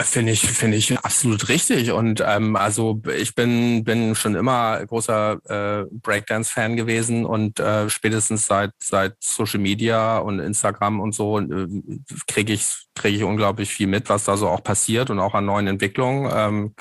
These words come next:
warum auch immer, aber ich, ich krieg tierisch viel von irgendwelchen Breakdance-Reels und, und auch von tierisch vi-, vielen verschiedenen Stilrichtungen. Also ich, ich empfinde aber, ich bin da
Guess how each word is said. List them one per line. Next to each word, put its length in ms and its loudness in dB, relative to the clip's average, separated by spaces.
warum 680 0
auch 160 2
immer, 140 2
aber 240 2
ich, 240 -4
ich 240 -6
krieg 220 -2
tierisch 280 0
viel 340 2
von 180 -2
irgendwelchen 480 0
Breakdance-Reels 1400 0
und, 300 0
und 280 -2
auch 160 0
von 220 0
tierisch 320 0
vi-, 160 -8
vielen 280 0
verschiedenen 760 2
Stilrichtungen. 640 0
Also 140 2
ich, 160 0
ich 320 -2
empfinde 320 4
aber, 220 2
ich 160 -6
bin 100 -2
da 160 0